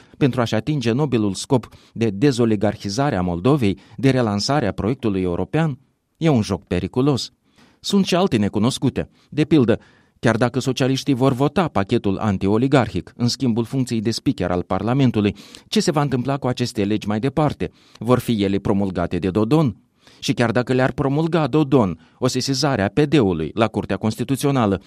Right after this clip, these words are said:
nu va bloca aplicarea lor? În același timp, dacă nu încerci să zdrungi în edificiul statului captiv,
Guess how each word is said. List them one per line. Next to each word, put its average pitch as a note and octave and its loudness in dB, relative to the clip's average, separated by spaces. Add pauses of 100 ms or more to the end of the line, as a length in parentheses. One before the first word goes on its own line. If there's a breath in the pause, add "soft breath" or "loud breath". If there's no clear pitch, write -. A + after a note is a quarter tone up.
(160 soft breath)
nu C#3+ 2
va G#2 0
bloca G2 -2
aplicarea F#2 -4
lor? D3+ -2 (320)
În C#3+ 2
același E3+ 0
timp, F3+ -2
dacă B2 0
nu F#3+ 2
încerci - 0
să - -2
zdrungi A2 0
în D#2 -6
edificiul F#2 -2
statului F2+ -4
captiv, D#3 -2